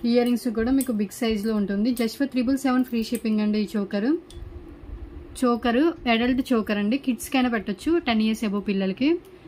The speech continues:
కెంపు, మొత్తం కెంపు stones అండి, totally కెంపు stones వస్తుంది. Just for triple seven free shipping అండి, all over India free shipping ఉంటుంది. With ప్రైస్తో స్క్రీన్ షాట్ తీసుకోండి, త్రిబుల్ సెవెన్.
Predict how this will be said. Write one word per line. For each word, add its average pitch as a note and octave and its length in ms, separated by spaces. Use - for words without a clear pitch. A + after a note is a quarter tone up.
కెంపు, C4 320
మొత్తం E4 300
కెంపు A#3+ 360
stones G3+ 360
అండి, F3+ 200
totally B3+ 340
కెంపు A#3+ 360
stones A#3 400
వస్తుంది. G#3+ 380
Just A#3+ 180
for C#4+ 140
triple B3+ 320
seven B3+ 260
free A#3+ 120
shipping A3 400
అండి, G#3+ 180
all A3 220
over A3+ 180
India B3 220
free A#3 100
shipping G#3+ 320
ఉంటుంది. G3+ 320
With B3+ 180
ప్రైస్తో A#3 380
స్క్రీన్ A3 260
షాట్ A3 220
తీసుకోండి, A#3 340
త్రిబుల్ G#3+ 340
సెవెన్. F3+ 280